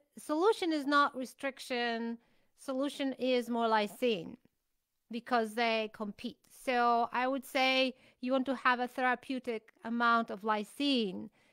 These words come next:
in supplements on top of the diet rather than reducing all the foods with arginine.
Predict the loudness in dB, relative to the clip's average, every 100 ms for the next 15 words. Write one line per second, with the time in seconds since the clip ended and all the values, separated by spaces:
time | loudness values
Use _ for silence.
0 | _ -2 2 2 6 4 4 0 0 -2
1 | -4 -6 -6 -6 -6 -2 2 2 2 -4
2 | -4 -2 -2 0 0 -2 -4 -6 -6 -4
3 | -2 -2 -4 -6 -8 -8 -8 -6 -4 -8
4 | _ -6 0 0 -2 -10 -10